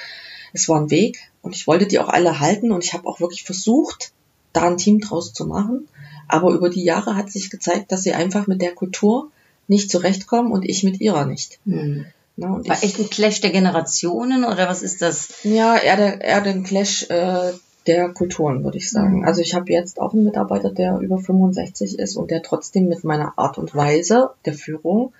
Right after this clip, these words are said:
Speaker 1: zurechtkommt
Speaker 2: Mhm.
Speaker 1: und das weder ausnutzt noch als Schwäche empfindet. Ne? Also ich muss einfach natürlich, wenn ich jemanden sage,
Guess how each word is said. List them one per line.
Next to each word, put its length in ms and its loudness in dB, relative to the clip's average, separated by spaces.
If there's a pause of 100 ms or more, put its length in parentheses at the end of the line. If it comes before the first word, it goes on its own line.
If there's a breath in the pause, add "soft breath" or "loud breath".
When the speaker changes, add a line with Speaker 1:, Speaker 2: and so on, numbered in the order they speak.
(140 soft breath)
Speaker 1:
zurechtkommt 720 -2
Speaker 2:
Mhm. 340 4
Speaker 1:
und 140 -2
das 160 2
weder 320 0
ausnutzt 720 2
noch 160 -2
als 160 -6
Schwäche 400 -4
empfindet. 600 -8 (600 soft breath)
Ne? 320 -2
Also 220 2
ich 160 -2
muss 220 4
einfach 560 0
natürlich, 500 2
wenn 140 0
ich 100 -2
jemanden 420 0
sage, 380 -2